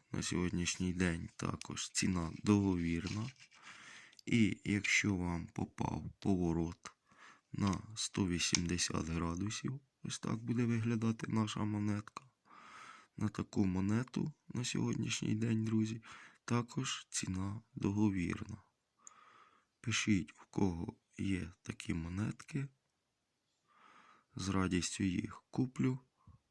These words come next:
Є люди, які мають великий інтерес до українських монет.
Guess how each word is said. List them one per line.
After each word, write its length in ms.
Є 520
люди, 720
які 560
мають 460
великий 680
інтерес 760
до 140
українських 760
монет. 500